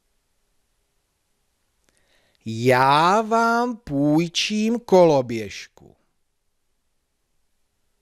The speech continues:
Tak, výborně. A co bude následovat nyní? No to už znáte, ano, tady říkej. Tak, zkusíme to opět společně.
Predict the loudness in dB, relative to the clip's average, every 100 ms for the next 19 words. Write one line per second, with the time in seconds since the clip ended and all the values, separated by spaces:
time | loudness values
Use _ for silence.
0 | _ _ _ _ _ _ _ _ _ _
1 | _ _ _ _ _ _ _ _ _ _
2 | -20 -10 -2 0 2 2 2 0 -2 -6
3 | -20 -12 -8 -4 -2 -2 -4 -4 -2 -2
4 | 0 2 4 4 4 2 0 _ _ _
5 | _ _ _ _ _ -20 -20 -20 -16 -12
6 | -6 -2 2 4 2 0 2 4 2 0
7 | -4 -2 0 0 2 2 0 -4 -2 0
8 | 0 0 0 0 -2 -4 -4 -4 -6 0
9 | 4 4 4 4 2 -2 -10 -20 -20 _
10 | _ -4 -4 -6 -10 -8 -8 -2 0 0
11 | 2 4 4 2 0 0 2 0 4 4
12 | 4 2 -10 2 6 6 4 0 -10 -12
13 | -16